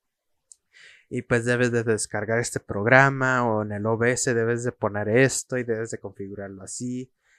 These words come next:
Luego, eh, puro mamado, güey. Y por eso me dio hueva hacerlo. Porque al chile qué hueva. Pero eventualmente cuando tenga una mejor compu, una, una P C gamer acá, un,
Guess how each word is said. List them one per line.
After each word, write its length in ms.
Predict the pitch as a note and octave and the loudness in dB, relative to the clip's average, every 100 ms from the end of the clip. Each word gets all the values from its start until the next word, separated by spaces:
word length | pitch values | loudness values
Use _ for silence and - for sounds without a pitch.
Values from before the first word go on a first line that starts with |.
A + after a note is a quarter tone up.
| _ _ | _ _
Luego, 720 | G2+ A2+ B2+ B2+ B2+ C3 B2 | 0 6 6 6 4 0 0
eh, 280 | A2+ G#2+ G#2 - - - - - - - - _ _ - | -2 -4 -6 -12 -16 -18 -18 -18 -18 -20 -20 _ _ 4
puro 200 | D#3 F#3+ | 4 6
mamado, 540 | C3 G2+ A2 B2+ A#2+ | 0 -2 -2 -2 -2
güey. 220 | A2 A2 | -4 -4
Y 40 | A2+ | -2
por 200 | - A#2 | 2 2
eso 220 | A2+ C#3+ | 4 4
me 120 | B2+ | 6
dio 160 | A#2 A2+ | 6 8
hueva 200 | B2 B2+ | 8 6
hacerlo. 540 | - A2+ B2+ F3 B3 _ _ _ _ _ _ _ - | 4 2 4 2 0 _ _ _ _ _ _ _ -4
Porque 220 | C3 - | -2 2
al 60 | A#2+ | 0
chile 280 | - A2+ A#2+ | 0 -2 2
qué 120 | A#2+ | 2
hueva. 440 | G#2+ A2+ C#3+ F#3 _ _ - - _ _ _ _ - - _ | 4 4 2 0 _ _ -20 -20 _ _ _ _ -20 -20 _
Pero 240 | C#3 B2+ B2+ | 12 12 12
eventualmente 920 | A#2+ B2 B2+ D3 E3 E3+ F3 G3 G#3 | 10 6 8 8 8 6 2 0 4
cuando 220 | D#3 A#2+ | 4 2
tenga 240 | - B2 C#3 | 0 2 2
una 140 | C#3+ | 2
mejor 640 | C3 G#2 - G#2+ A2+ A#2 _ | 0 0 2 4 4 0 _
compu, 340 | - G#2+ A#2+ D3 | -2 -2 2 4
una, 440 | D3+ C#3+ A#2 G#2+ - | 6 4 2 -2 -2
una 280 | A#2 A#2+ | 0 0
P 160 | - A2+ | 4 2
C 260 | - A#2+ G#2+ | 2 -2 2
gamer 400 | G#2 G#2+ B2 A2+ | 0 2 0 -2
acá, 260 | - G#2 | -2 -2
un, 340 | A2+ A2+ A2+ | -2 -4 -10